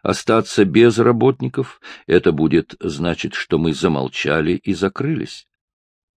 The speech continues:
Но мы должны создать такую деятельность всем работникам, что даже самое близорукое сердце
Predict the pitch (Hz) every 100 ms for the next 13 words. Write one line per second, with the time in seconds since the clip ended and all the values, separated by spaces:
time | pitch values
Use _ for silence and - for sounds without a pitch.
0 | _ _ _ 76 80 82 80 73 69 85
1 | 123 139 - 95 78 76 73 - - -
2 | 71 - 76 69 78 90 76 - 73 -
3 | - - - 65 - 65 127 - - 69
4 | - _ - - - - 101 104 101 98
5 | - 120 135 131 120 117 - _ - 92
6 | 139 131 123 120 85 73 73 - 139 139
7 | - 135 131